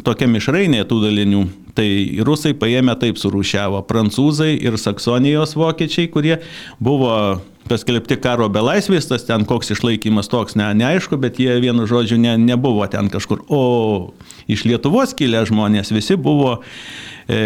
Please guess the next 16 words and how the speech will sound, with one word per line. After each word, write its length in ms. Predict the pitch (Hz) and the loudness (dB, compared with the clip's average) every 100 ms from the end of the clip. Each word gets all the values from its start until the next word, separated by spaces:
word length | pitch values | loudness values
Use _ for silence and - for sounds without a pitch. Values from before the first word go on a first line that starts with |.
| 104 | 0
etapais 640 | 101 117 139 131 113 104 - | 0 0 0 0 0 0 0
išsiųsti 480 | 117 - 113 - 110 | -2 0 0 0 0
į 140 | 107 107 | 2 0
Kaukazą, 640 | 110 107 120 170 165 143 | 0 0 0 0 0 0
į 60 | 113 | 0
Sibirą, 460 | 123 151 165 170 - 123 | 0 0 2 0 -2 0
bet 220 | 117 120 | 0 2
ne, 160 | 117 110 | 0 2
ne 200 | 113 113 | 2 2
kaip 220 | 113 104 | -2 -2
tremtiniai, 480 | 117 117 117 123 165 | 0 0 2 0 0
o 320 | 143 123 117 | 0 0 0
į 220 | 107 117 113 | 0 2 2
naujai 320 | 110 110 147 | 2 2 0
falkuoja-, 540 | 147 117 107 135 135 | 0 -2 2 2 2
e, 340 | 113 113 110 | 2 2 2